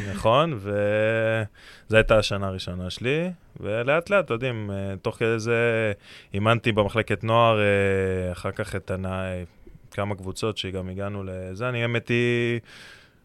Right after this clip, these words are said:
מחזיק ב-, בדאבל ההיסטורי של, אה, קבוצת הנערים שהייתה לפני כמה שנים, שממנה גם יצאו דניאל הלל ואופק גול, וחבר'ה שמשחקים היום ב-,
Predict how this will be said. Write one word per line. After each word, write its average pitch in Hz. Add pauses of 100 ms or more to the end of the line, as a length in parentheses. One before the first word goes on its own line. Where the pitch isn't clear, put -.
(100)
מחזיק 107
ב-, 113
בדאבל 120
ההיסטורי 120
של, 110
אה, 110
קבוצת 110
הנערים 117
שהייתה 98
לפני 98
כמה 101
שנים, 113
שממנה 101
גם 98
יצאו 107
דניאל 95
הלל 113
ואופק 98
גול, 113
וחבר'ה 95
שמשחקים 101
היום 95
ב-, 92